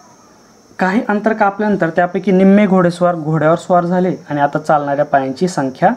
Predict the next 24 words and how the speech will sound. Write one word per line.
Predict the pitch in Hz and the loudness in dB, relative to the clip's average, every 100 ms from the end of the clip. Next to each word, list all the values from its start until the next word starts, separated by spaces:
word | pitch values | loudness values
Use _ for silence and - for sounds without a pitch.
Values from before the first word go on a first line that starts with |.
| - _ _ _ | -4 _ _ _
किती | - 175 139 | -2 0 -2
झाली? | 117 - - | -4 -10 -8
बघा, | 165 135 - - - - - - | -4 -4 -6 -20 -20 -20 -8 -2
समजा | 262 214 254 311 - - | 0 2 0 -4 -8 -2
आपण, | 190 - 220 220 - _ _ | -2 0 0 0 -8 _ _
आपल्या, | 190 185 208 202 202 | -4 0 0 0 0
इमॅजिन | 208 214 208 202 | 2 2 0 0
करा, | 180 185 | 2 2
रस्त्यावर | 180 - 180 185 180 | 0 0 2 2 -2
तेवढेच | 170 175 175 | 0 2 2
घोडे | 165 175 170 | 2 2 2
आहेत | |
आणि | 165 165 | 0 0
तेवढेच | 160 160 | 2 0
घोडेस्वार | 156 143 - 135 | 0 -2 0 0
आहेत, | 151 147 | 0 0
चालतायत | 180 170 165 151 131 | 0 0 0 0 0
अगोदर, | 120 117 117 | -2 -6 -2
बरोबर? | 156 175 202 - - - | 0 2 0 -4 -14 -4
मग | 156 - | -4 -2
चालतायत | 180 180 180 180 | -2 0 0 2
म्हणजे | 180 175 202 202 - _ - | 2 2 0 -4 -18 _ -2
समजा | 170 147 | 0 0
घोडे | 143 165 185 | 2 2 2